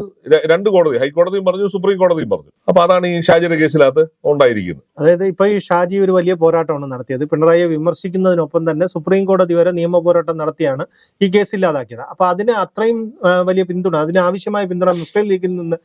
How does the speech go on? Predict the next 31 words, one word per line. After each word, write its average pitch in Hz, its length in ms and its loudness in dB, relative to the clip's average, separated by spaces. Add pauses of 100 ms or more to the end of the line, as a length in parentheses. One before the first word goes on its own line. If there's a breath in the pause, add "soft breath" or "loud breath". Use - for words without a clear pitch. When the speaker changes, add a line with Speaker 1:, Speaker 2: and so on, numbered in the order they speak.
(280 soft breath)
Speaker 2:
കിട്ടിയെന്ന് 180 320 2
പറയാൻ 151 240 2
പറ്റും. 135 220 -2
പ്രത്യേകിച്ചും 175 440 0
പിണറായിയെ 190 360 0
വി-, 185 340 -8
ഏ, 165 180 0
വിമർശിക്കുന്ന 190 560 0
കാര്യത്തിൽ 151 340 -4
പോലും. 120 280 -10
Speaker 1:
പിണറായി 160 300 2
വിജയൻ 160 340 -2
എന്ന് 143 200 -2
അധികാരത്തിൽ 131 440 0
വന്നോ 110 340 0
അന്ന് 151 200 0
മുതൽ 139 240 2
ഷാജി 147 340 -2
സ്വീകരിച്ചിരിക്കുന്ന 123 720 -2 (680)
ഒരു 127 160 4
സമീപനമുണ്ട്. 120 680 2
പിണറായി 147 400 4
സർക്കാരിന്റെ 120 680 2 (220)
കുറവുകളും 123 640 2 (100)
അഴിമതിയും 120 640 0
ഒക്കെ 127 200 0 (420)
വളരെ 139 240 4
പച്ചയ്ക്ക് 143 480 0
തുറന്നു 123 260 2
പറയുന്ന 107 340 0 (260)
സംഭവം. 104 340 2